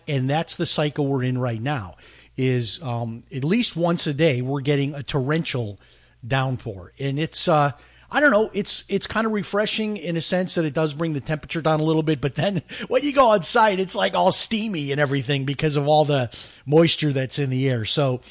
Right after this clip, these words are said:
in any case, uh, a little of that, uh, got in the way of the, uh, the show last week. So one of the big stories this week is that Fitch, the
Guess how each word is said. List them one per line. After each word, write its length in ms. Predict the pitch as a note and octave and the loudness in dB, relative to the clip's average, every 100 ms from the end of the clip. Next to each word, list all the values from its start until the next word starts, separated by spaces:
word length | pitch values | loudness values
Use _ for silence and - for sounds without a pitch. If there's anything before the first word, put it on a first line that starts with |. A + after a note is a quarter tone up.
| - - | -20 -12
in 100 | E3 | 2
any 180 | G3+ G3 | 4 4
case, 360 | F3 D#3 C#3 - | 2 2 2 2
uh, 260 | C#3+ C#3 | 4 2
a 60 | C#3+ | 2
little 260 | E3 F#3 D#3 | 6 6 6
of 80 | C#3+ | 4
that, 240 | C#3+ - | 2 0
uh, 80 | C#3+ | -4
got 220 | C3 C3+ | -2 -4
in 60 | B2+ | -4
the 100 | C3 | -4
way 240 | C3+ C3 | -2 -2
of 200 | B2+ A#2 | -4 -6
the, 200 | B2 B2 | -8 -8
uh, 160 | A#2 A2 - - _ | -8 -12 -16 -20 _
the 80 | - | -6
show 280 | A#2+ D3 B2+ | -2 0 0
last 480 | A#2+ B2 A#2 A2 B2+ | -2 -4 -4 -6 -4
week. 360 | C3 B2 G#2+ - - - | -4 -4 -6 -20 -20 -10
So 260 | - G3+ G3 | 2 4 4
one 300 | G3 G3+ D#4+ | 2 2 4
of 40 | |
the 60 | B3 | 4
big 260 | G3+ G#3+ | 4 2
stories 460 | - - F3+ E3+ C3+ | 2 4 4 4 0
this 240 | C#3+ - | -4 -4
week 280 | C#3+ D#3 - | -4 -6 -4
is 240 | D#3+ C3+ | -6 -2
that 280 | C#3+ D3 - | -2 -2 -6
Fitch, 640 | - - A3+ C#3 - - - - - _ _ - | -18 0 2 2 -2 -4 -8 -20 -20 _ _ -6
the 380 | D3+ D3+ C#3 | -4 -2 -4